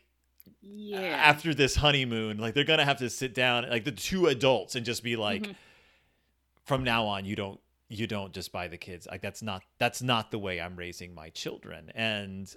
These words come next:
Speaker 2: uh, so, yeah, so Alana was like, Alana felt put off that it felt like it was Liz who had to make the change.
Speaker 1: Yeah.
Speaker 2: That Liz had to deal with it. And, and I was like, "Yeah, because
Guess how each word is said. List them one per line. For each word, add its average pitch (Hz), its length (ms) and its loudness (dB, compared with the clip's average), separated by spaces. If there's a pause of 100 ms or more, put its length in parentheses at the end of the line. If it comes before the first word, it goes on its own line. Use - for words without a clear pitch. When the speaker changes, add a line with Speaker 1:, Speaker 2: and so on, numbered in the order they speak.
Speaker 2:
uh, 101 380 -2
so, - 100 2
yeah, 175 180 8
so 175 240 8
Alana 170 300 6
was 131 160 2
like, 120 340 2 (800)
Alana 214 340 8
felt 190 300 6
put 180 160 6
off 143 280 8
that 139 120 4
it 123 100 -2
felt 151 340 4
like 127 260 2
it 139 60 -2
was 117 200 0
Liz 120 580 4
who 117 120 -2
had 110 320 -2
to 113 120 -6
make 98 480 -6 (600)
the 117 80 -8
change. - 640 -4 (200)
Speaker 1:
Yeah. 247 340 2
Speaker 2:
That 139 60 6
Liz 156 340 6
had 139 300 0
to 123 120 -4
deal 113 260 0
with 131 200 0
it. 151 280 2
And, 131 480 2 (460)
and 135 100 2
I 139 80 4
was 139 160 -2
like, 131 220 0
"Yeah, 156 400 6
because 151 640 4